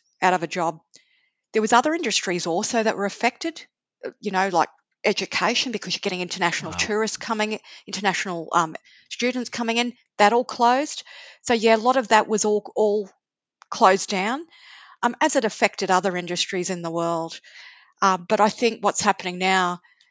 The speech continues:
Speaker 1: um, well, the problem that the airlines got at the moment is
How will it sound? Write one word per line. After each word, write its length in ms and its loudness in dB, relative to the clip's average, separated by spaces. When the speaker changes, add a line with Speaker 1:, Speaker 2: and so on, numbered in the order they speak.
Speaker 1:
um, 300 -2
well, 80 0
the 80 -2
problem 400 4
that 120 2
the 100 2
airlines 400 4
got 160 0
at 100 -4
the 100 -4
moment 500 -2
is 340 -4